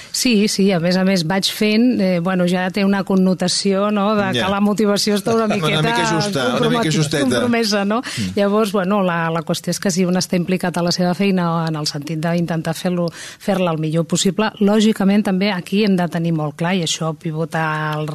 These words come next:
Speaker 1: al voltant de qualsevol cosa que parlem d'aquest tema, és que la responsabilitat sempre és compartida, és a
Speaker 2: Ja.
Speaker 1: dir, els professionals tenim la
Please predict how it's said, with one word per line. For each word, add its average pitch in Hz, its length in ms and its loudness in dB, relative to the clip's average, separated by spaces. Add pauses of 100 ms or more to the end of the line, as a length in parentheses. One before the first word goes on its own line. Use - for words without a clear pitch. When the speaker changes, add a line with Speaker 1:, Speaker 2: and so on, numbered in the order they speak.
(120)
Speaker 1:
al 165 160 -6
voltant 156 340 -4
de 170 80 -2
qualsevol 160 420 -4
cosa 165 240 -2
que 156 100 -6
parlem 156 320 -4 (400)
d'aquest 156 360 -2
tema, 180 360 -2
és 190 180 0
que - 120 -2
la 185 80 2
responsabilitat 165 720 -4
sempre 160 240 -4
és 175 80 0
compartida, 156 640 -4
és 135 100 -6
a 104 40 0
Speaker 2:
Ja. 90 160 2
Speaker 1:
dir, 143 80 -6 (360)
els 175 120 0
professionals 160 680 -2
tenim 175 440 -2
la 165 280 -2